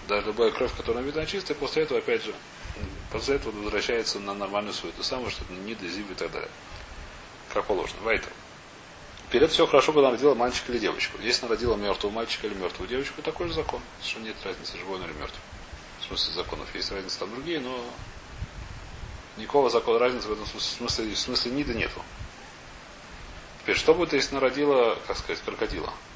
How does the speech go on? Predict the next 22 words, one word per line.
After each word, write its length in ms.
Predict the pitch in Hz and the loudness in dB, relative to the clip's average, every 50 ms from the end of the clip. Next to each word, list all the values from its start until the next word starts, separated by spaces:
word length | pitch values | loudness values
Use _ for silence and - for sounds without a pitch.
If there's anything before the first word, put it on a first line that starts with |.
| - - - - - - - - - - - | -16 -16 -16 -14 -14 -14 -14 -14 -16 -14 -8
Если 180 | - 101 - - | -4 -4 -2 -2
она 80 | 120 113 | 2 4
родила 300 | 113 113 127 135 131 113 | 4 4 4 4 2 4
какого-то 640 | 110 104 - - 120 113 110 - - 107 104 101 | 4 2 2 2 2 2 2 4 4 4 6 4
существа, 480 | 92 - - 101 - 104 - - 139 135 | 4 2 -2 -2 -2 -2 0 2 2 4
которое 720 | - 113 104 - 107 104 107 104 101 101 98 98 98 95 92 | 4 2 2 4 4 6 6 8 8 8 8 8 6 4 2
не 160 | 101 104 110 | -2 -2 -2
очень 240 | 110 101 - - 98 | 0 0 -2 -2 -2
похоже 300 | 90 90 - 104 92 95 | -4 -2 0 0 0 0
на 60 | 85 | -2
человека. 440 | - - 95 87 82 78 71 - - - - - - - - | 0 2 2 2 2 0 -2 -4 -6 -6 -6 -6 -8 -4 -2
Значит, 220 | 104 98 - 120 113 | -2 -2 -2 -2 0
здесь 180 | 135 143 - | 0 0 0
написано 380 | 139 123 - 139 131 - 131 120 | 0 -2 0 0 0 0 -2 2
Бра 180 | 117 117 117 | 4 4 4
Мишна. 320 | 110 113 117 123 - - - - - - - - - - - - - - | 4 2 2 2 2 2 0 -8 -10 -10 -10 -10 -10 -10 -10 -12 -8 -4
Амапелет 460 | - 98 104 104 - 147 151 147 - | 0 0 0 8 8 8 8 8 4
мин 160 | 131 135 135 | 2 0 0
бегейма 480 | 127 110 107 101 113 127 131 120 110 95 | 2 4 4 6 6 6 6 6 4 2
хая 320 | - - 101 104 117 123 | 2 2 2 4 6 6
ве 100 | 110 104 | 6 6
ов. 240 | 95 87 80 82 82 | 2 2 2 -2 -2